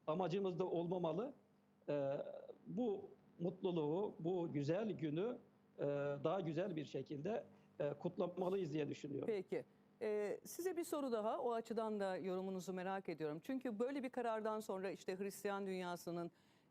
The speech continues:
Speaker 2: e, tepkisi üzerinden de biz pek çok kez, e, konuştuk. E, zaten çeşitli açıklamalar vardı. Türkiye'nin de, e, sert tepki gösterdiği egemenlik hakkına vurgu yaparak.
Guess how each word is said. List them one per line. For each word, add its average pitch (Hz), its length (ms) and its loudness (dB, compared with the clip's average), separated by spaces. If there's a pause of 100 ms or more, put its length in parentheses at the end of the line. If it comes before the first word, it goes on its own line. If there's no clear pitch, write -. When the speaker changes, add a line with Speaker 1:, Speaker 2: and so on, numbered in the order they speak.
Speaker 2:
e, 175 480 0
tepkisi 214 480 -2
üzerinden 185 680 0
de 147 280 0
biz 147 160 -8
pek - 240 -4
çok 147 220 -4
kez, 151 260 -4
e, 143 240 -2
konuştuk. 135 520 -8 (400)
E, 151 260 0 (160)
zaten 180 340 0
çeşitli 180 280 -4
açıklamalar 175 640 0
vardı. 143 340 0
Türkiye'nin 160 540 -2
de, 151 320 0
e, 135 480 -2
sert 170 280 -2
tepki 139 260 -6
gösterdiği 147 720 -4
egemenlik 156 540 -2
hakkına 143 420 -4
vurgu 143 300 -6
yaparak. 147 500 -4